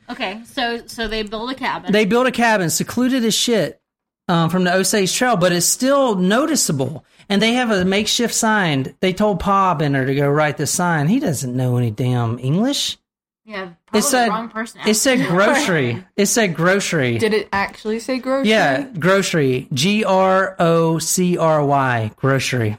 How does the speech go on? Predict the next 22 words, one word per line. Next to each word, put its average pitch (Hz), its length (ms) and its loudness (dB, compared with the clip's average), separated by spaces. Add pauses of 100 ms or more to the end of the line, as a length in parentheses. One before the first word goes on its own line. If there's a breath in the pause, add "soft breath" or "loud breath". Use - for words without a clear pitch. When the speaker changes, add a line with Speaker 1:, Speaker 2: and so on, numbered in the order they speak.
Speaker 2:
That's 151 200 0
Speaker 3:
Hmm, 190 60 0
Speaker 2:
what 165 100 2
it 143 80 -2
Speaker 3:
grocery. 170 600 0 (100)
Speaker 2:
said. - 180 0
<laughs> - 0 -
Yeah, 147 280 -2 (800 loud breath)
that's 165 200 0
what 214 160 2
it 214 80 0
said. 170 400 0 (280 soft breath)
And 190 100 2
it 214 60 2
was 208 120 0
off 214 200 2
the 208 40 -2
beaten 220 240 0
track, 214 300 2
but 170 120 2
you, 208 160 0
you, 202 360 -2